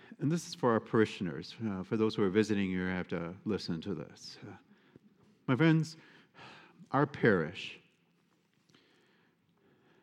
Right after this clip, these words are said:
our parish in my nine years here, and this is not an I thing, this is a we thing.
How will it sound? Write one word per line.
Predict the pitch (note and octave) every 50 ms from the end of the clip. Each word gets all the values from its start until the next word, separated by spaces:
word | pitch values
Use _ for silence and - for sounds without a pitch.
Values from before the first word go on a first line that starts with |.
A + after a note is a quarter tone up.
| _ _ _ _ _ -
our | C3+ E3+
parish | E3+ - - C#3+ C3+ C3+ C3+ C3+ C3 A#2 - - - - _ _ _ _ _ - - -
in | - B2
my | A#2+ A#2 A#2 B2+
nine | C3+ C3+ C3 C3+ C3 C3
years | B2+ A2+ A#2 A#2+ A#2+ A#2+ A2+ - -
here, | - - - C3 A#2 G2 F#2+
and | F#2+ G2 G#2+
this | A#2+ A2+
is | C3+ A#2 G2+
not | A2 G#2+ G#2
an | A2 A#2 -
I | A#2 A#2 A2 A2+ A#2+ A#2+ A#2+ -
thing, | - A#2 G#2+ G#2+ G#2 G#2 G2+
this | G2 G#2+ G#2+
is | A2 G2+
a | G#2+ G2
we | F#2 G2 F#2 E2+
thing. | - - - F2 D#2+ D#2+ F2